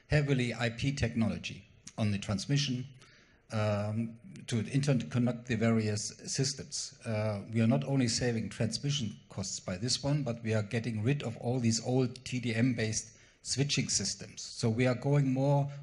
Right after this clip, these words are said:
on I T platforms. Uh, the main, uh, uh, uh, investment is not on the hardware anymore, it's a software-driven investment. Software gets easier to enhance, gets easier to change, can run on different,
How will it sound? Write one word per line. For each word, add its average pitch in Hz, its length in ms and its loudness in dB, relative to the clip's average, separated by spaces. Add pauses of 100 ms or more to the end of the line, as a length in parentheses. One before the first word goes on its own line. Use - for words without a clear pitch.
on 123 180 2
I 123 140 4
T 139 180 0
platforms. - 720 -8 (920)
Uh, 107 360 2 (400)
the 131 80 0
main, 131 520 2 (340)
uh, 117 60 -2
uh, - 20 0
uh, 95 1120 -2
investment 101 600 0
is 113 200 -6
not 113 140 0 (100)
on 110 140 -2
the 98 140 -2
hardware 113 400 -2
anymore, 107 400 0
it's 113 140 -8
a 107 40 -6
software-driven 98 760 -4
investment. 98 580 -6 (140)
Software 127 640 -2
gets - 280 -8
easier 127 600 0 (300)
to 113 100 -6
enhance, 107 560 -2
gets - 300 -6
easier 120 300 0
to 110 140 -4
change, 131 520 0
can 113 200 0
run 113 220 2
on 104 140 -2
different, 110 480 -4